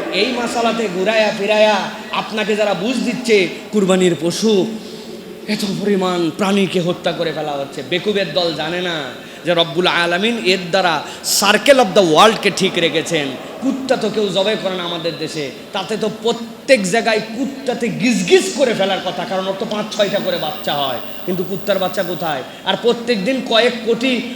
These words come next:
কয়েক লক্ষ ছাগল খেয়ে ফেলে বাংলাদেশে। কোনোদিন তো কোনো বিয়ের অনুষ্ঠানে আকাল পড়লো না যে ছাগল পাইলাম না,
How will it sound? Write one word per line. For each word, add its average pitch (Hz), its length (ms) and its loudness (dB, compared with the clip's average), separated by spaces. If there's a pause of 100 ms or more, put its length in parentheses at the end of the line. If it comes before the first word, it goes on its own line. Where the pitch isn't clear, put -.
কয়েক 233 280 4
লক্ষ 262 440 2
ছাগল 254 280 6
খেয়ে 202 240 2
ফেলে 208 160 0
বাংলাদেশে। 175 540 0 (220)
কোনোদিন 262 420 4
তো 254 60 0
কোনো 233 200 2
বিয়ের 214 280 6
অনুষ্ঠানে 226 400 4
আকাল 196 420 6
পড়লো 190 240 6
না 156 180 2 (220)
যে 226 80 0
ছাগল 202 420 0
পাইলাম 190 280 2
না, 214 140 -2